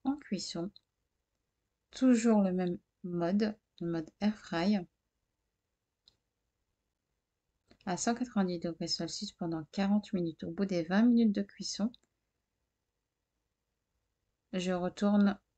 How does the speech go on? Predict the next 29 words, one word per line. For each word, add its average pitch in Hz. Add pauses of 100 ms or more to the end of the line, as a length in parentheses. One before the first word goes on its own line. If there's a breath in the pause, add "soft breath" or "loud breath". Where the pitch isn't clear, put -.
(120)
hop, 240 (1400)
mon 233
poulet. 254 (240)
Et 214
c'est 247
parti. - (1900)
Entre-temps, 208
je 196
vais 185
finir 202
donc, 180
euh, 175
d'éplucher 202
mes 190
poivrons. 196 (800)
Je -
vais 202
les 202
mettre 202
dans 185
mon 190
Thermomix, 196
vous 180
pouvez 180
le 185
faire 175
aussi 180
au 196
blender. 196